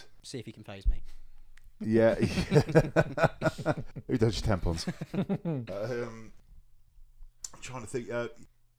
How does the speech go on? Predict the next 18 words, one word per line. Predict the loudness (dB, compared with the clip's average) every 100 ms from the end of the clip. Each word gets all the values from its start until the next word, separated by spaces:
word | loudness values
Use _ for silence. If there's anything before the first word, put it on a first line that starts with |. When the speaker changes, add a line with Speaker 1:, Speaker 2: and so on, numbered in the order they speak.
| _
Speaker 2:
yeah, | -10
he | -8
said, | -8 -10 -14
yeah, | -12
it's | -12 -12
Libertines. | -10 -10 -8 -8 -8 -10 -14 -14 -8
It | -8
was, | -8 -14 -16 -20 -20 -20 -20 _ -8
I |
mean, | -2 6
Razor | 6 6 8
Light, | 12 12 10 2
I | 4
ne-, | 6
I | 6 4
could | 0 -2
not | 0 0 0
understand | -2 -4 -4 -2 -4 -4 -8 -10